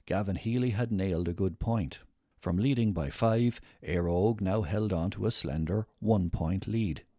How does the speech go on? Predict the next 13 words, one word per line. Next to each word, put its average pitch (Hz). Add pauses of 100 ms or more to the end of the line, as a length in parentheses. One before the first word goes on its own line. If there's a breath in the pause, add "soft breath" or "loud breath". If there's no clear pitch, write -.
(200)
They 101
finished 196
strongly 104
and 71
quenched -
the 98
revival 101
with 92
a 78
point 107
from 123
Dan 85
Crotty, 80